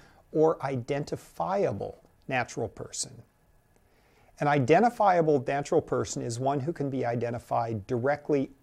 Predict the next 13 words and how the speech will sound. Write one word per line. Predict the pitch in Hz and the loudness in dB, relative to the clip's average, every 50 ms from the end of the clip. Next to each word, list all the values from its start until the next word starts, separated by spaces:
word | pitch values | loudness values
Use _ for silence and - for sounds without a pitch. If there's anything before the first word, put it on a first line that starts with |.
| _ _ - | _ _ -2
or | 190 214 262 254 233 202 - - _ - | 0 4 4 6 4 4 2 -2 _ -4
indirectly. | 170 175 175 139 117 104 104 101 - - - 135 117 - _ _ _ _ _ _ _ _ _ _ _ _ _ _ _ _ _ _ _ _ _ _ _ _ _ _ _ _ _ _ _ _ _ _ _ _ - | -2 -2 0 0 -2 -2 -4 -6 -8 -12 -18 -20 -20 -20 _ _ _ _ _ _ _ _ _ _ _ _ _ _ _ _ _ _ _ _ _ _ _ _ _ _ _ _ _ _ _ _ _ _ _ _ -10
It | - 78 - - - _ _ _ _ _ _ _ _ _ _ _ _ _ _ - | -6 -6 -6 -6 -8 _ _ _ _ _ _ _ _ _ _ _ _ _ _ -2
turns | - 254 285 294 233 | 2 4 6 8 10
out | 233 214 190 185 - | 10 10 10 10 8
that | 185 175 175 | 8 10 10
actually | 170 165 160 - - 165 151 147 | 10 8 6 4 2 2 4 4
is | 131 135 | 4 2
a | 120 | -2
pretty | - - - - - - 190 208 220 214 208 185 | -4 -6 -18 -12 0 4 6 6 8 8 6 2
high | 151 - - 180 160 160 151 143 | 2 0 -2 -2 -2 -2 -2 -2
bar. | 123 117 120 113 107 - - - - - - _ _ _ _ _ _ _ _ _ _ _ _ _ - | 0 0 0 0 0 -2 -6 -10 -20 -20 -20 _ _ _ _ _ _ _ _ _ _ _ _ _ -8
Um, | 151 135 131 131 127 127 127 123 | -6 -4 -2 -2 -2 -2 -2 -4